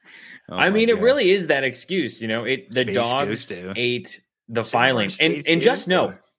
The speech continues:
Speaker 2: I've looked up, I've looked up business records in New York, New Jersey, Delaware, Florida, nothing.
Speaker 1: I, I have to
Speaker 2: Nothing.
Speaker 1: say, I, I know, um, your, your work, your work goes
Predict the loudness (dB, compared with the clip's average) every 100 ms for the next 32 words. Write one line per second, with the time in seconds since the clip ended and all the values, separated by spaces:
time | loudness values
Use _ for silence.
0 | _ _ _ 0 2 4 2 4 2 0
1 | _ 0 4 2 4 2 2 0 2 0
2 | -2 0 2 2 2 2 0 0 2 4
3 | 2 0 -6 -18 _ -4 0 4 4 4
4 | 0 -6 -8 _ 0 2 4 2 2 0
5 | -2 -8 -4 2 4 4 2 -2 -6 _
6 | _ _ _ _ -6 0 0 0 -8 -8
7 | _ _ -2 -2 0 2 4 2 2 4
8 | 4 4 0 -8 -12 -2 0 4 4 4
9 | 2 2 2 2 -2 -8 -14 _ _ _
10 | _ _ -4 -2 -2 0 2 2 6 4
11 | 4 2 4 4 4 4 4 -2 -10 _
12 | -4 -2 0 -2 -4 -8